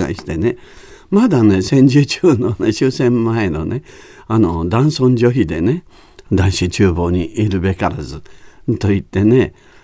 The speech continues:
あの、「台所に入っちゃい、男は台所に入るもんじゃありません」とかね、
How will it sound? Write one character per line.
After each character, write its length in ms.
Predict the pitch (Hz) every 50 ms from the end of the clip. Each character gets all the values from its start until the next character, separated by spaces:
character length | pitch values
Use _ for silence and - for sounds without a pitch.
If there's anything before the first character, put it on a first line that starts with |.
| - -
あ 120 | - 120 117
の、 160 | 98 82 85
「台 200 | 87 113 120 123
所 260 | 117 123 107 117 113
に 100 | 104 107
入 120 | 107 113 101
っ 40 | -
ち 120 | - -
ゃ 40 | 69
い、 40 | 78
男 260 | 101 - - 113 123
は 120 | 117 110
台 180 | 90 110 110 104
所 240 | 110 104 104 113 98
に 120 | 92 95
入 160 | 107 117 110
る 60 | 90
も 100 | 85 80
ん 40 | 78
じ 80 | 80 87
ゃ 40 | 85
あ 40 |
り 80 | 87 85
ま 140 | 90 87 87
せ 160 | - 92 80
ん」 80 | 76 -
と 80 | 76
か 140 | 69 78 76
ね、 180 | 87 120 156